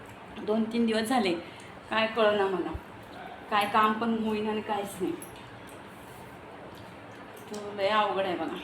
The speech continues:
आणि आता म्हटलं ह्या दोघांना पहिलं जेवायला देऊया, कारण की बघा खाती चपाती. पोरांना कसं म्हटलं, मला वाटलं डब्बा नेल्यानंतर, डब्बा नेल्यानंतर सावकाश खाईल, कारण की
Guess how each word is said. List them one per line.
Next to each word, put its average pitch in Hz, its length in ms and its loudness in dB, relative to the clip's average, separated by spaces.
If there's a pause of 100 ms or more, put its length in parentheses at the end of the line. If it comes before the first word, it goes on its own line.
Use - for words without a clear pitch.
(3000)
आणि 202 120 4
आता 190 220 4
म्हटलं 190 220 4
ह्या 190 100 2
दोघांना 185 320 4
पहिलं 190 220 0
जेवायला 185 440 2
देऊया, 196 380 4 (460)
कारण 190 240 2
की 190 100 -2
बघा 180 280 -4 (840)
खाती 170 300 -2 (220)
चपाती. 190 360 2 (1200)
पोरांना 240 340 10
कसं 240 440 4 (2000)
म्हटलं, 208 240 0
मला 214 200 2
वाटलं 214 380 0
डब्बा 202 140 2
नेल्यानंतर, 214 680 0
डब्बा 214 140 2
नेल्यानंतर 214 380 0
सावकाश 233 400 0
खाईल, 269 240 4
कारण 220 200 2
की 226 280 -2